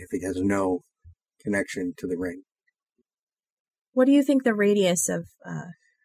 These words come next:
Speaker 2: like, the sphere of influence?
Speaker 1: Maybe it's sight.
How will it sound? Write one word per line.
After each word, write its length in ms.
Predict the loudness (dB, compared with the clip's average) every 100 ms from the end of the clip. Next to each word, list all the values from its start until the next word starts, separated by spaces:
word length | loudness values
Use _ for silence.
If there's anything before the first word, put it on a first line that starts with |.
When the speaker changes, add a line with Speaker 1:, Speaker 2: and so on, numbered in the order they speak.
| _
Speaker 2:
like, 160 | -6 -4
the 80 | -4
sphere 640 | -2 -2 4 6 8 6
of 160 | 4 2 2
influence? 760 | 2 2 0 2 0 -2 0 4
Speaker 1:
Maybe 220 | 6 6
it's 200 | 4 2
sight. 260 | 4 2